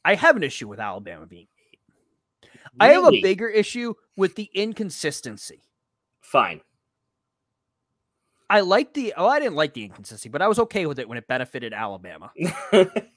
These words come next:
Speaker 1: But
Speaker 2: Okay, so you're a hypocrite.
Speaker 1: No.
Speaker 2: <laughs> Oh?
Speaker 1: Uh, because I think I have a bigger issue with them arbitrarily dropping Ohio State.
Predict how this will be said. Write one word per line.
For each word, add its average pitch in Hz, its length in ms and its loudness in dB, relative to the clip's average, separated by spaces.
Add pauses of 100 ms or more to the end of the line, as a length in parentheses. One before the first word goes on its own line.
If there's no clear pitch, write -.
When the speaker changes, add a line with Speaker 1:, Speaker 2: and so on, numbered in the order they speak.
(140)
Speaker 1:
But 196 320 6
Speaker 2:
Okay, 135 220 4
so 131 120 -8
you're 147 220 -2
a 147 80 0
hypocrite. - 580 -6 (4000)
Speaker 1:
No. 202 680 0 (400)
Speaker 2:
<laughs> 165 80 -4 (560)
Oh? 113 400 0 (880)
Speaker 1:
Uh, 165 260 2
because 208 420 0
I 220 140 2
think 311 220 -8
I 311 120 2
have 294 100 0
a 214 80 0
bigger 160 380 -4
issue 175 260 -4
with 156 120 -4
them 151 260 -2
arbitrarily 127 760 -4
dropping 101 440 -12
Ohio 87 300 -16
State. - 260 -20